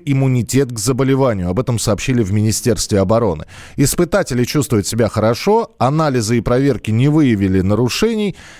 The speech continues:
тесты могут переходить к финальной стадии. Э, уже на следующей неделе первая группа добровольцев сдаст контрольные анализы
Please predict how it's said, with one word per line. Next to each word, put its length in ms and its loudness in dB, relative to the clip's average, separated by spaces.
тесты 600 0
могут 380 0
переходить 540 -2
к 80 -12
финальной 560 2
стадии. 600 -2
Э, 320 0
уже 320 2
на 120 0
следующей 440 -2
неделе 260 2
первая 380 0
группа 240 -2
добровольцев 640 -2
сдаст 480 -2
контрольные 600 0
анализы 540 0